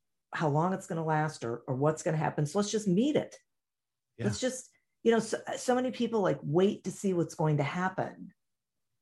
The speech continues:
Speaker 1: Instead of saying, "Okay, you know what? We, we just have to push forward. We just have to figure out how we can best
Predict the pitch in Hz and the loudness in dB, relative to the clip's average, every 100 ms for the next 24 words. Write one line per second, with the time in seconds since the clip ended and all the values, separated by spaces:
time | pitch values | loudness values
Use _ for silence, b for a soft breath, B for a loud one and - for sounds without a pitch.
0 | _ _ _ _ 175 170 - 170 160 151 | _ _ _ _ 2 2 2 2 2 2
1 | - 151 147 143 139 139 - _ - - | 0 2 2 0 -2 -4 -10 _ -4 0
2 | 170 156 165 175 180 185 - _ _ - | 2 4 4 2 2 2 0 _ _ -4
3 | 170 175 180 185 190 - 147 143 143 135 | -4 -2 -2 -2 -4 -2 -2 -2 -2 -2
4 | 131 139 _ _ _ _ _ _ _ _ | -4 -8 _ _ _ _ _ _ _ _
5 | _ _ - 185 - 208 247 123 117 147 | _ _ -6 -4 0 2 2 0 -2 -4
6 | 147 160 156 151 160 147 143 - 160 175 | -4 -2 -2 0 2 2 0 0 0 0
7 | 151 139 147 - _ _ _ - 156 160 | 0 2 2 0 _ _ _ -6 0 2
8 | 160 156 151 156 143 139 139 _ _ _ | 2 0 0 0 0 0 -4 _ _ _
9 | - 143 151 214 - - - | -8 0 4 4 2 -12 -20